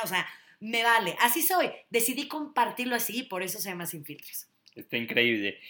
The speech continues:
Speaker 2: Y pronto viene una gira que sin duda alguna será de las más exitosas en su carrera.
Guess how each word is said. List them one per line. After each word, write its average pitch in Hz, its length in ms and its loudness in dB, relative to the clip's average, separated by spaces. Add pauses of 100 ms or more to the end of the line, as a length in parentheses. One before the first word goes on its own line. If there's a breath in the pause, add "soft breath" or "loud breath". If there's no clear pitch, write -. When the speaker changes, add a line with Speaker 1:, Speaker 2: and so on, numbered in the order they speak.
(140 loud breath)
Speaker 2:
Y 135 100 0
pronto 170 340 4
viene 202 200 -2
una 180 160 2
gira 143 460 4
que 135 120 -6
sin 120 200 -6
duda 139 200 2
alguna 139 320 0
será 123 240 2
de 123 100 4
las 117 120 0
más 123 180 -4
exitosas 120 560 -6
en 117 140 -6
su 113 160 -8
carrera. 120 600 0